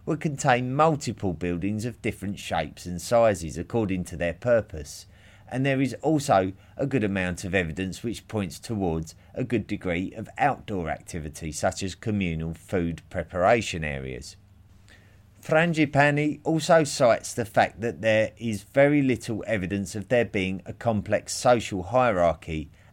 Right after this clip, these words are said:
at Halafian sites, so it does appear that these societies are very much egalitarian, which is something we discussed during our last podcast. At some point, we do believe that the societies of Mesopotamia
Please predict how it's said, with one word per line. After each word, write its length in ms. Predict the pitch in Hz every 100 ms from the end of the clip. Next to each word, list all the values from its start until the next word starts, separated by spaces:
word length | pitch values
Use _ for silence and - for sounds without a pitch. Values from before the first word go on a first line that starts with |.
| -
at 280 | 101 - - -
Halafian 540 | 101 92 80 87 78
sites, 440 | 80 - 95 67 -
so 160 | 110
it 180 | 107 82
does 220 | 135 135
appear 340 | 151 147 160 120
that 220 | 82 -
these 240 | 113 101
societies 800 | - 135 - 117 90 - 101 95 - - -
are 140 | - 139
very 360 | 131 156 156
much 340 | 147 139 - 113
egalitarian, 1040 | 101 113 101 98 - 123 113 82 71 69 - - -
which 200 | 120 113
is 140 | 120 104
something 420 | 120 101 107 104
we 120 | 101
discussed 720 | 90 101 - 90 78 - - - _ -
during 420 | 127 104 80 82 -
our 160 | - 98
last 460 | 92 82 78 - -
podcast. 720 | 104 85 - 73 69 - - - - - - - - - - _
At 180 | 143 143
some 340 | - 165 147
point, 300 | 131 143 101
we 120 | 80
do 220 | 104 123 120
believe 400 | 131 113 101 -
that 160 | 104
the 80 | 113
societies 800 | - 120 - 120 117 110 127 113
of 200 | - 113
Mesopotamia 1080 | 120 107 117 104 113 - 98 90 82 85